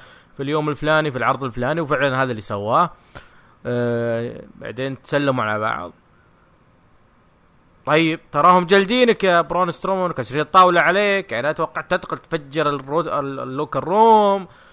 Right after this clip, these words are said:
تلعب فيهم لعب، ما، شيء غريب يعني بصراحة يعني.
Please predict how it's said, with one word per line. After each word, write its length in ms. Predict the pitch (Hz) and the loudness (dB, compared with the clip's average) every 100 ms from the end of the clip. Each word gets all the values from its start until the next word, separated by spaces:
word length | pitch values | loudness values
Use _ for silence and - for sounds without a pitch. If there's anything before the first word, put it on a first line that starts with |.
| _ | _
تلعب 260 | 120 95 113 | -12 -8 -8
فيهم 400 | - 156 135 135 | -4 -2 0 0
لعب، 480 | 208 220 214 180 185 | 2 2 4 2 -2
ما، 200 | - 226 - | -4 -4 -4
شيء 260 | - 247 202 | -4 -4 0
غريب 420 | 156 151 123 - | 2 2 -2 -8
يعني 220 | 87 - - | -18 -18 -10
بصراحة 420 | 123 113 92 104 | -4 -2 -4 -8
يعني. 280 | 73 82 | -18 -20